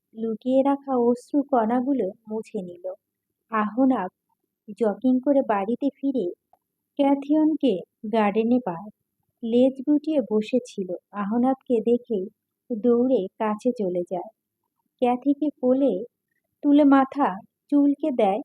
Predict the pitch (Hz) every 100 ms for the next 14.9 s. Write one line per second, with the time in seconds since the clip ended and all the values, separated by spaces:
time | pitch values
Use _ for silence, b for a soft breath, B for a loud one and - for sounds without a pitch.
0 | - 208 202 180 180 170 - _ _ _
1 | _ _ 214 214 247 294 302 302 302 269
2 | 190 - _ _ _ _ 254 233 277 302
3 | 233 190 - _ _ _ _ 208 247 233
4 | 247 269 277 294 277 170 - _ 220 240
5 | 247 269 - 190 190 285 269 269 269 185
6 | - _ _ 202 214 214 247 - _ _
7 | _ _ - 214 196 156 - - 214 -
8 | _ _ _ _ _ 220 233 240 277 311
9 | 320 339 339 - 302 185 - _ _ _
10 | _ - 247 233 285 285 220 185 - 220
11 | 240 247 - 202 220 254 240 269 196 -
12 | _ _ _ - 220 233 262 277 277 285
13 | 277 269 - 262 262 170 - _ _ _
14 | 214 226 220 185 190 175 180 165